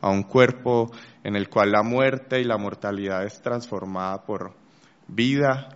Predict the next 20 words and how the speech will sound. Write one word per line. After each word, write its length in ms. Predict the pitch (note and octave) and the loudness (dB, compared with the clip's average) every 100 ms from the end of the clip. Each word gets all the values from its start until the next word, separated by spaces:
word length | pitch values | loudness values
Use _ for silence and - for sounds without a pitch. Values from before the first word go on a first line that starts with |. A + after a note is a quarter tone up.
| - | -14
y 80 | G#2+ | -8
por 200 | G2 G2 | -4 -4
inmortalidad. 800 | F#2+ F#2 - F#2+ F2+ F2+ F2+ F#2 - - - - - - _ _ _ _ _ - _ - _ _ _ _ _ _ _ _ _ | -6 -8 -10 -10 -10 -8 -10 -10 -16 -18 -18 -20 -20 -20 _ _ _ _ _ -20 _ -20 _ _ _ _ _ _ _ _ _
Hay 180 | A#2 B2+ | 6 8
otra 720 | D3 D3+ D3+ D3+ D#3 - - - - | 8 10 12 12 8 4 -12 -20 -6
situación 600 | - A#2 A2 G#2+ A#2 G2 | -4 6 6 6 2 4
que 80 | |
el 80 | B2 | 2
Señor 320 | C#3 B2+ G2+ | 4 2 4
necesitaba 640 | G#2+ B2 B2+ G#2+ G2+ G2+ A#2+ | 2 2 0 0 4 4 4
tratar 560 | A2 G2 B2 C3 D3+ - | 2 2 6 6 4 -8
y 160 | G#2 G#2 | -2 -2
es 140 | G2 | 2
la 140 | A2 | 2
siguiente 460 | B2+ A2 G#2 F#2 A2 | 2 0 0 0 0
expresión: 760 | A#2+ - F#2+ F2+ B2 A2+ F2+ F2 - - - - | -2 -2 -4 -2 0 0 0 -10 -18 -20 -20 -4
expiar 880 | G#2 - - - C#3 D3+ D#3 - | -4 -4 -10 4 8 8 6 -4
la 140 | G#2 A2+ | 2 4
iniquidad. 880 | G#2+ G2+ - F#2+ G#2+ A#2+ G2+ - - | 4 0 -2 2 8 8 6 -4 -6
Todos 460 | A2+ A#2 - - | -2 -2 -6 -20